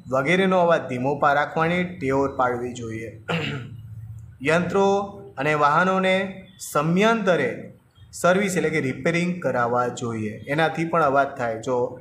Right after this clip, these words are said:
ના repair કરાવો, બગડી ગયેલા તો વા-, વધારે અવાજ કરે. પણ જો તમે service repairing કરાવતા હોય તો બિનજરૂરી જે અવાજ છે એ ના નીકળે. માનવીની ઉપરયુક્ત વિવિધ પ્રવૃત્તિઓથી જમીન,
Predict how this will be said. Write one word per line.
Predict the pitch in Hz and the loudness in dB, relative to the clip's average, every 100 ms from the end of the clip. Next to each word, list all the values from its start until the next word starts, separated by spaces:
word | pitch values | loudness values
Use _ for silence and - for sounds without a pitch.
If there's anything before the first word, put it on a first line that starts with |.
| - | -8
ના | 135 139 | 0 0
repair | 139 143 139 | 0 -2 0
કરાવો, | 139 139 123 | 0 0 -2
બગડી | 120 139 | -4 -2
ગયેલા | 139 135 131 | 0 0 -2
તો | 127 | -2
વા-, | 120 131 131 | 0 -2 -2
વધારે | 127 127 135 | -4 -2 0
અવાજ | 120 117 | -2 -4
કરે. | 123 113 | -8 -8
પણ | 123 | -8
જો | 120 135 | -6 -4
તમે | 135 131 | -2 -4
service | 127 135 131 151 139 | -4 -6 -4 -4 -4
repairing | 131 139 143 143 | -6 -4 -2 0
કરાવતા | 175 190 190 | 2 2 2
હોય | 131 113 107 - - _ _ _ _ 131 | 0 0 -6 -16 -20 _ _ _ _ -8
તો | |
બિનજરૂરી | 131 147 147 151 151 | -2 -2 0 -2 -2
જે | 147 | 0
અવાજ | 143 147 147 | 2 2 0
છે | 135 | -4
એ | 120 | -4
ના | 120 | -4
નીકળે. | 113 110 107 107 - - _ _ _ _ _ _ _ _ | -6 -10 -12 -14 -16 -20 _ _ _ _ _ _ _ _
માનવીની | 123 135 156 185 202 202 208 196 - - _ | -2 2 4 4 2 2 0 -4 -12 -18 _
ઉપરયુક્ત | 185 175 226 214 170 160 | -4 2 4 4 2 0
વિવિધ | 135 170 202 180 | 2 2 0 2
પ્રવૃત્તિઓથી | 160 160 160 160 139 | 2 2 0 -2 -2
જમીન, | 131 127 143 160 208 214 | -2 0 0 0 0 -4